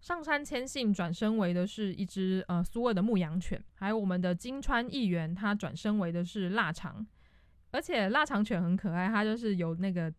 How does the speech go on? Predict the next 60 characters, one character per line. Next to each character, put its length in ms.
点 180
眉 360
嘛， 220
圆 180
圆 160
的 80
眉 240
毛， 280
也 100
刚 160
好 160
符 220
合 180
到， 380
呃， 100
史 120
实 220
中 240
的 220
金 180
川 220
议 140
员， 260
他 260
一 140
样 200
也 120
是 160
留 200
着 160
点 220
眉。 380
真 140
田 160
幸 220
村 420
则 100
是 200
转 240
生 260
为 180
柯 220
基 160
犬， 180
跟 160
他， 460
呃， 200
乐 240
天 480
忠 180
诚 180
的 120
个 200
性 240
就 80
是 140
相 180
辅 160
相 240
成。 220